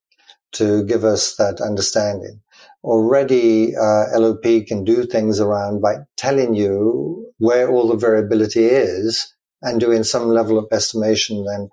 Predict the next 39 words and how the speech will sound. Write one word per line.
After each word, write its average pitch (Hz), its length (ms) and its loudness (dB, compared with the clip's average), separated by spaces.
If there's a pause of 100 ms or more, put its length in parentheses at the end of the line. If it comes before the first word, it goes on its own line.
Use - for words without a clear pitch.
(220)
of 101 200 -2
the 107 80 -4
plan, 101 480 -4 (420)
of 98 160 0
the 110 60 2
likelihood 104 520 0
that 107 180 -8
you're 104 100 -4
gonna 95 200 -6
achieve 127 320 0
that 98 240 -6
plan. 95 180 -12 (360)
But - 240 -6
to 113 180 2
really 127 460 2
step - 280 -4 (100)
forward, 95 380 -4 (500)
we 110 300 2
are 104 200 0
going 101 240 -2
to 98 60 -6
s-, - 180 -8 (160)
have 101 200 -2
to 113 80 -6
start, 98 360 -4 (240)
uh, 104 100 0
using 101 440 0
A 104 180 0
I 98 260 -4
and 98 80 -6
neural 98 300 -4
nets - 640 -12
type 113 280 -4
of 110 80 -10
capabilities 98 840 -4
to 98 280 -4
do 104 240 0
that 95 240 -4
estimation. 90 640 -8